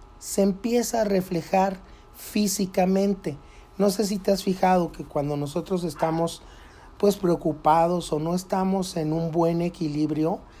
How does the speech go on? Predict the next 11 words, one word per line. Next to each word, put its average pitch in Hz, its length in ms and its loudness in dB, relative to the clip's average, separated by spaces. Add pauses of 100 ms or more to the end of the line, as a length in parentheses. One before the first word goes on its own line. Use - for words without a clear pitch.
(240)
hasta 175 300 -2
nuestra 165 300 -2
forma 170 340 -2
de 165 100 -4
caminar 143 540 -2
cambia, 147 580 -2 (440)
nuestra 147 340 0
forma 156 420 2
de 143 80 0
hablar 135 340 0
cambia, 143 640 0